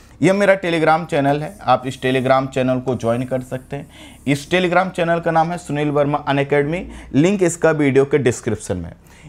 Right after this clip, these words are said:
इसको जब ज्वाइन कर लेंगे तो इससे क्या फ़ायदा होगा कि जब भी आपको अनअकैडमी का कोई भी कोर्स लेना हो तो यहाँ पर आप मुझे डायरेक्ट पर्सनल मैसेज कर सकते हैं। जब ग्रुप में जुड़ जाएंगे तो इसका मैं एडमिन हूँ, मेरे प्रोफाइल पर क्लिक कीजिएगा,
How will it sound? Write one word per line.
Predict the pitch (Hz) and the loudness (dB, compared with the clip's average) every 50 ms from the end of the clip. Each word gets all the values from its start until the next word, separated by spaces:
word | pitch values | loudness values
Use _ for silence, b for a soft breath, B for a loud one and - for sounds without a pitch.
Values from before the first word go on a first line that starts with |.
| B - | B -2
इसको | 165 160 - - 214 | -2 2 4 4 4
जब | 208 214 190 160 | 4 2 0 2
ज्वाइन | 170 175 175 190 202 | 2 2 2 2 0
कर | 180 185 175 | 2 2 2
लेंगे | 156 147 151 156 160 165 | 2 2 2 2 0 0
तो | 160 165 | 0 -2
इससे | 156 - - 156 | -4 -2 -2 -4
क्या | 156 - 156 156 | 0 2 2 2
फ़ायदा | 156 151 147 135 131 135 | 2 2 2 2 4 4
होगा | 131 117 101 98 101 127 - B B B B - | 2 2 0 -2 -4 -6 -8 B B B B -6
कि | 156 147 | -4 0
जब | 135 160 147 135 | 0 0 0 0
भी | 156 202 208 | 0 -2 0
आपको | - 160 151 147 139 - - 160 | 4 4 2 2 2 -2 -8 -8
अनअकैडमी | - 156 156 160 156 156 160 147 143 139 143 147 143 | -6 -4 -2 -2 -2 0 0 0 0 0 -2 -2 -2
का | 151 147 | -2 -4
कोई | 143 - - 131 143 156 165 156 | -4 -4 -4 -2 0 0 0 0
भी | 131 139 139 135 | 0 -2 -4 -4
कोर्स | - - 143 143 139 - 139 | -2 -2 -2 -2 -2 -2 -2
लेना | 127 123 113 113 107 | -2 0 0 0 0
हो | 104 117 139 147 B B B B B - | -2 -4 -6 -10 B B B B B -2
तो | 156 | -2
यहाँ | 160 160 185 180 | 0 2 2 0
पर | 175 - 165 - - - | 2 2 0 0 2 4
आप | 147 151 170 165 165 | 4 4 4 2 -2
मुझे | 151 139 127 135 143 135 | -6 -6 -4 -4 -4 -4
डायरेक्ट | 107 95 127 127 135 143 160 165 - - | 0 2 4 4 4 2 -2 -6 -6 -4
पर्सनल | - 143 139 - - 156 156 151 | -2 -2 -2 -4 -4 -4 -4 -2
मैसेज | 139 131 123 - 123 120 - - | -2 -4 -4 -6 -8 -8 -8 -10
कर | - 87 | -12 -12
सकते | - - 85 82 - - 101 | -12 -14 -16 -16 -14 -16 -16
हैं। | 98 - B B B B B B 107 | -16 -16 B B B B B B 0
जब | 113 165 156 143 | 2 2 2 2
ग्रुप | 127 156 170 165 165 | 2 2 2 2 2
में | 165 160 147 | 0 0 0
जुड़ | 127 147 160 165 | 2 2 0 2
जाएंगे | 160 180 185 190 185 165 123 104 92 B B B B - | 2 0 0 0 0 0 -2 -2 -2 B B B B 0
तो | 139 | 2
इसका | 151 147 - 165 156 | 2 2 2 2 2
मैं | 147 139 135 117 | 2 0 0 0
एडमिन | 131 123 127 127 139 156 170 165 | 2 2 2 2 0 0 0 0
हूँ, | 160 127 98 104 | -2 -2 -4 -4
मेरे | 101 123 131 139 | 0 2 2 2
प्रोफाइल | 139 - 135 131 127 - 127 123 123 123 | 2 2 0 -2 0 0 0 2 2 0
पर | 127 120 | -2 -6
क्लिक | - - 131 139 156 156 - | -4 -2 -2 -2 -2 -2 -2
कीजिएगा, | 160 156 151 165 151 139 113 98 | -2 -2 0 -2 0 0 0 -2